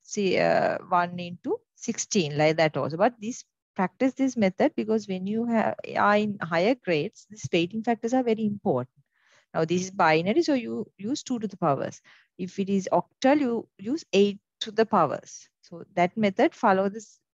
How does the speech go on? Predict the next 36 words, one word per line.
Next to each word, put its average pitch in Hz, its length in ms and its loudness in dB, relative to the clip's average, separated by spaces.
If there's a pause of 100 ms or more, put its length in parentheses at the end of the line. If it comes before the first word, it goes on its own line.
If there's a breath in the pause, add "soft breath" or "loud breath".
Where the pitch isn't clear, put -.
(240)
write 196 280 4
the 254 80 2
steps 220 340 0
like 208 240 2
this, 302 140 -4
then 247 200 -4
it's 226 260 -8
easy 196 380 -10
to 269 60 0
understand. 185 480 -2 (800 loud breath)
So - 160 -8
if - 240 -6
you 359 100 6
have 359 320 4
zeros, 240 840 0 (220)
life 185 320 -2
is 240 140 -6
very 196 400 2
easy. 147 200 -12
Don't 190 320 2 (100)
worry 180 200 4
about 170 320 -2
the 202 80 -6
number, 156 400 -4 (120)
right? 190 300 0
So 196 140 -2
here 175 260 0
it's 220 200 0
anyway 170 360 -2
zero. 185 400 -6 (540 soft breath)
Here 277 260 6
two 311 180 0
to 269 60 -2
the 254 60 -6
power 269 220 4
one 208 400 0